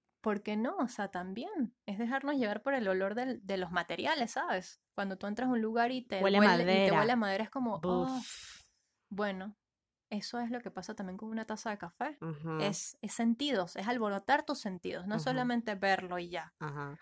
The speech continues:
Speaker 1: Porque la arquitectura no es
Speaker 2: Hay,
Speaker 1: solamente
Speaker 2: hay casas que son hechas con bareque, con
Speaker 1: Ajá,
Speaker 2: barro,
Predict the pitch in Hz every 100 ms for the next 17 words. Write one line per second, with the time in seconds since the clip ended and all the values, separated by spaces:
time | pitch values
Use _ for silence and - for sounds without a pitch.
0 | - 190 190 185 175 175 175 - 254 226
1 | 190 175 - 185 180 208 202 220 202 185
2 | 202 208 - 262 262 - 262 - 202 180
3 | 170 170 - 175 175 175 - 208 - 202
4 | 190 170 156 147 143 175 226 220 180 175
5 | - 156 - 160 170 202 220 226 175